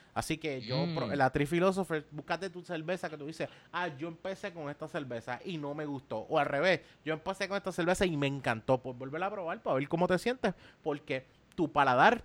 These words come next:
Speaker 1: va cogiendo madurez si has seguido las instrucciones de The Beer Lounge
Speaker 2: Oye,
Speaker 1: durante
Speaker 2: pero
Speaker 1: estos, durante estos años.
Speaker 2: ¿qué significa eso, Onyx? ¿Que ahora le bajas el rate?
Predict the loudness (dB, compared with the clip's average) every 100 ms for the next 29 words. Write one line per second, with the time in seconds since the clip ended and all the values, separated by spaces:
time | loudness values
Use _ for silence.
0 | 2 2 4 4 4 4 4 6 8 8
1 | 6 -6 2 2 4 0 0 0 0 0
2 | 0 -4 -8 -10 -6 -4 -2 -2 -2 -2
3 | 0 6 8 10 10 8 4 -4 -4 -6
4 | -6 -6 -10 -8 -4 -4 -6 -14 _ _
5 | -20 -20 -20 _ _ _ _ _ -4 -2
6 | 2 2 6 6 8 10 10 8 4 6
7 | 4 0 -4 4 6 8 8 8 10 10
8 | 10 10 10 8 8 6 6